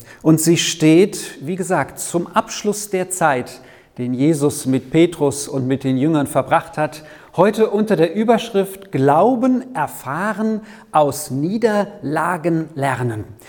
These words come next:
Denn der Petrus, wie wir gleich sehen werden, hat Niederlagen erlebt in seinem Leben,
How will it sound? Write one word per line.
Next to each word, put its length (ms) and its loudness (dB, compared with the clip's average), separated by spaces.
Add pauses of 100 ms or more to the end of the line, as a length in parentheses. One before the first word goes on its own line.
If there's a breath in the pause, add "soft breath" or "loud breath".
(340 loud breath)
Denn 120 2
der 100 6
Petrus, 640 -2
wie 160 0
wir 360 2 (220 loud breath)
gleich 380 2
sehen 480 2
werden, 580 2
hat 380 -6 (720 soft breath)
Niederlagen 840 4
erlebt 540 0
in 240 -2
seinem 360 0
Leben, 720 2